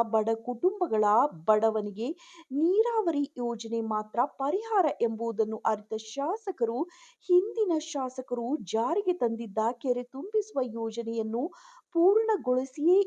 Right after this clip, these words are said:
ಇರುತ್ತೇನೆ ಎಂಬ ಕೊಟ್ಟ ಮಾತಿನಂತೆ ತಾವು ಗೆದ್ದ ದಿನದಿಂದಲೂ ಈ ಕಾರ್ಯಕ್ಕೆ ಕೈ ಹಾಕಿ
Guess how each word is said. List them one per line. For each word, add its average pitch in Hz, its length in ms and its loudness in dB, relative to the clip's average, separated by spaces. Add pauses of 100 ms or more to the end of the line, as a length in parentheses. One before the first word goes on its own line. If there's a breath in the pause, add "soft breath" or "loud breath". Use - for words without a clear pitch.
ಇರುತ್ತೇನೆ 247 580 -4 (120)
ಎಂಬ 226 200 -4
ಕೊಟ್ಟ 226 340 -4 (140)
ಮಾತಿನಂತೆ 254 840 -2 (500 loud breath)
ತಾವು 359 240 4 (140)
ಗೆದ್ದ 233 380 -4 (140)
ದಿನದಿಂದಲೂ 247 640 -2 (120)
ಈ 277 100 -2 (120)
ಕಾರ್ಯಕ್ಕೆ 453 540 -2
ಕೈ 254 220 -4
ಹಾಕಿ 240 400 -2